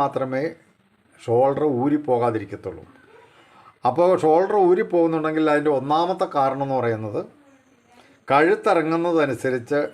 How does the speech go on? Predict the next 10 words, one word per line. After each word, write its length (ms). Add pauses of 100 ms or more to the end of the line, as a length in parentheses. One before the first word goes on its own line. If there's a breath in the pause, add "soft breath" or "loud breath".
ഷോൾഡറിൻ്റെ 640
വീതി 300 (100)
കുറയുന്നില്ല 600 (720)
എന്നുള്ളതാണ്. 520 (1040 soft breath)
അപ്പോൾ 200 (100)
കഴുത്ത് 400
ഇറങ്ങും 320
തോറും 300
ഷോൾഡറിൻ്റെ 460
വീതി 180